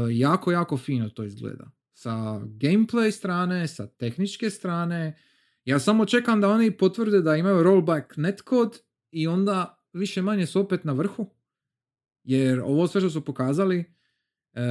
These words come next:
neke sitnice koje su pokazali, ali pokazali su malo kako, pu-,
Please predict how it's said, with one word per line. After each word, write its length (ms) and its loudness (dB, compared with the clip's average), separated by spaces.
neke 240 2
sitnice 360 0
koje 120 -6
su 120 -16
pokazali, 500 -8
ali 160 -6
pokazali 420 -2
su 120 -4
malo 220 0
kako, 420 -6
pu-, 180 -8